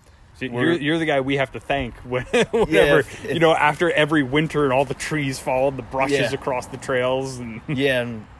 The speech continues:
Speaker 2: we, we do projects where we fix up wet areas on the trails and things like that. Um,
Speaker 1: Okay.
Speaker 2: so that's sort of my, my line of,
Speaker 1: All right.
Speaker 2: of
Speaker 1: Well,
Speaker 2: work out here in the Galitzin,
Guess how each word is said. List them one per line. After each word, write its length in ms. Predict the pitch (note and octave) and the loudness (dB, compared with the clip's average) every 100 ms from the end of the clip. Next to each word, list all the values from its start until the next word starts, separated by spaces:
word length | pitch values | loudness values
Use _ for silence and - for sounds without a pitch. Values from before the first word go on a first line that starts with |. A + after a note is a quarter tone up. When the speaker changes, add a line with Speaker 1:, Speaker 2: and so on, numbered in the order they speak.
| G2+ | -14
Speaker 2:
we, 140 | A#2 A#2 G#2+ | -12 -12 -10
we 200 | B2 A#2+ | -8 -8
do 180 | A2+ A#2+ | -8 -6
projects 600 | B2+ A#2+ A2+ A#2+ - - | 2 2 4 -2 -4 -4
where 120 | A2+ | -4
we 200 | A2 G#2+ | -2 -8
fix 320 | - A#2 - | -8 -10 -4
up 100 | A2 - | -6 -2
wet 220 | G#2 A2 | -2 0
areas 400 | A2 A2 A2 G#2+ | 0 0 -2 -4
on 160 | G#2+ G#2 | -6 -6
the 80 | |
trails 480 | G#2 A2 G#2 G#2 G2+ | -8 -4 -2 -2 -4
and 120 | G#2 | -10
things 280 | F#2+ G#2 G2 | -10 -10 -6
like 240 | G#2 G2 - | -6 -8 -8
that. 440 | F#2+ G2 G2+ - | -6 -6 -6 -8
Um, 440 | F#2+ F2 E2+ F2 F2+ C3 - | -12 -10 -12 -14 -20 -20 -18
Speaker 1:
Okay. 260 | G2 G2 D#3+ - - - - - | -16 -16 -16 -20 -20 -20 -20 -20
Speaker 2:
so 400 | - G2 F#2 F2+ F#2 | -20 -16 -12 -12 -6
that's 240 | G#2 - | -8 -6
sort 180 | A2+ G2 | -6 -4
of 180 | F#2 F#2 - _ - - - | -6 -8 -16 _ -20 -20 -18
my, 180 | G2+ G2 | -12 -12
my 240 | G2 F#2+ F#2+ | -10 -8 -8
line 300 | F#2+ F#2+ G2 | -6 -8 -8
of, 160 | F#2 F#2 - _ - - | -10 -14 -20 _ -20 -20
Speaker 1:
All 60 | |
right. 200 | C#3 F#3 | -18 -14
Speaker 2:
of 140 | G2 F#2 | -14 -10
Speaker 1:
Well, 180 | - C3 | -8 -6
Speaker 2:
work 100 | A2+ | -6
out 180 | F#2+ | -8
here 220 | F#2 F#2+ F#2+ | -8 -10 -12
in 100 | F#2 | -14
the 60 | |
Galitzin, 460 | F2+ F2 F#2 G#2 | -14 -16 -16 -18